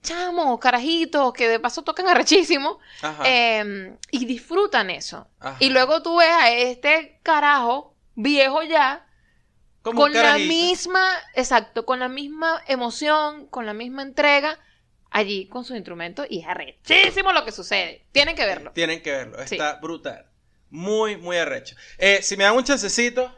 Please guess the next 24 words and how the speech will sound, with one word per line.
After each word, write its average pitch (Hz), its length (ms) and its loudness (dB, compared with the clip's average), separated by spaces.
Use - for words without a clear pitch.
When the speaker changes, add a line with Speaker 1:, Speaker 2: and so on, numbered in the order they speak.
Speaker 1:
<laughs> 247 440 -8
Dios 214 180 -8
mío, 190 300 -8
¿ves? 233 200 -8
Eh, 202 220 -4
ah, 208 240 -2
no 233 140 -4
se 302 120 -6
puede 330 260 4
Speaker 2:
Epa. 330 80 -2
Speaker 1:
terminar, 247 840 4
te 247 100 0
guste 226 320 -4
o 262 60 -4
no, 220 320 -4
sin 220 260 -4
algo 220 480 4
así 214 480 -4
a 226 80 4
lo, 226 260 0
a 190 120 0
lo 185 80 -4
machimberra. 180 720 -4
Speaker 2:
Bueno, 190 340 -8